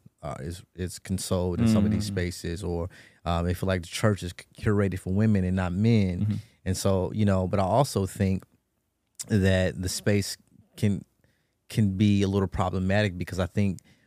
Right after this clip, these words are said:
Speaker 1: what their, their view of headship is, is, is wrong.
Speaker 2: Mm.
Speaker 1: Um, I think a lot of men look at headship and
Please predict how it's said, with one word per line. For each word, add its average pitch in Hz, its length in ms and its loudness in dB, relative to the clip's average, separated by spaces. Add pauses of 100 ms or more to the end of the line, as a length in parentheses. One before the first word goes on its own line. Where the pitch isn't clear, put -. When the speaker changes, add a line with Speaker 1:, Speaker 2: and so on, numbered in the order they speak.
(100)
Speaker 1:
what 101 280 0 (320)
their, 101 380 2
their 104 220 2
view 98 320 2
of 87 80 0
headship 113 600 -2
is, 87 320 -12
is, 87 280 -12
is 87 200 -10
wrong. 76 380 -6
Speaker 2:
Mm. 104 240 -2 (380)
Speaker 1:
Um, 87 180 0
I 80 60 -2
think 98 180 -2
a 90 40 -2
lot 95 300 2
of 110 60 2
men 90 600 0 (340)
look 98 200 2
at 90 80 0
headship 95 560 -2
and 90 140 -6